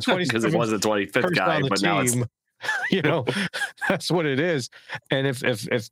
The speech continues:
Speaker 2: if you don't have it, it's, you know, doesn't really motivate the players to really play even harder.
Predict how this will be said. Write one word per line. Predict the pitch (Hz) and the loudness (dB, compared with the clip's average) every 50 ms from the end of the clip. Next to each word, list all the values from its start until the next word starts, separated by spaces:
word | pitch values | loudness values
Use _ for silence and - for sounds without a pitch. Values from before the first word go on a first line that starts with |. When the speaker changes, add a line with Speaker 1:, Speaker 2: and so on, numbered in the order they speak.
| _ _ _ _ _ - | _ _ _ _ _ -2
Speaker 2:
if | - | 0
you | 117 131 143 | 0 0 0
don't | 151 143 131 | 0 0 0
have | 113 117 135 156 143 | 2 2 2 2 0
it, | 123 110 - | 0 -2 -2
it's, | 98 95 101 - - - - - - - - | -4 -4 -4 -6 -8 -10 -10 -10 -12 -10 -6
you | - 117 113 | -2 -2 0
know, | 110 110 104 101 - _ _ _ _ _ _ _ _ _ - | 2 2 0 0 -4 _ _ _ _ _ _ _ _ _ -2
doesn't | 123 151 165 160 | -2 0 0 0
really | 143 151 143 131 | 0 0 0 0
motivate | 117 117 117 131 131 113 117 113 | 0 0 0 0 0 0 0 0
the | - - | -2 -2
players | - - 123 107 104 - | 0 0 0 0 0 0
to | - 110 | 0 2
really | 104 98 92 87 | 2 2 0 0
play | - - 107 95 | 0 0 2 2
even | 92 85 85 | 2 0 0
harder. | - 104 92 85 | 0 0 0 -2